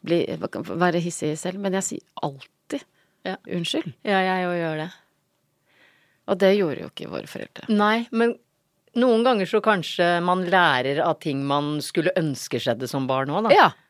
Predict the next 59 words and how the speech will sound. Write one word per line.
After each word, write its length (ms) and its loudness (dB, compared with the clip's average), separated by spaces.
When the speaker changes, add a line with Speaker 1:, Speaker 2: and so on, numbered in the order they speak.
Speaker 1:
Ja. 200 4
Hmm. 200 0
Speaker 2:
Jeg 240 6
husker 340 -2
jo 60 6
at 80 0
det 100 2
var 220 6
ved 80 6
et 100 0
par 160 4
anledninger 540 0
hvor 100 2
jeg 100 2
følte 360 0
at 100 -2
jeg, 180 2
altså 200 -4
nå, 280 0
nå 200 2
forklarte 500 2
jo 80 6
jeg, 440 4
nå 180 4
var 120 8
min 320 2
forklaring 600 2
bedre 340 4
enn 100 0
din, 260 0
pappa. 400 2
Speaker 1:
Ja. 260 -2
Speaker 2:
Og 60 2
at 80 0
han 140 2
da 100 4
kunne 220 -6
sagt, 280 -2
"Vet 140 -2
du 80 -8
hva, 240 4
det 220 2
har 120 4
du 120 2
rett 180 -2
i, 80 4
Speaker 1:
Ja. 140 8
Speaker 2:
jeg 180 2
tar 160 6
det 60 6
Speaker 1:
Jeg 160 4
legger 220 4
Speaker 2:
tilbake." 160 4
Speaker 1:
meg 80 4
Speaker 2:
Jeg 80 4
Speaker 1:
flat. 180 6
Speaker 2:
bekla-, 140 -6
ja. 200 4
Speaker 1:
Ja. 160 2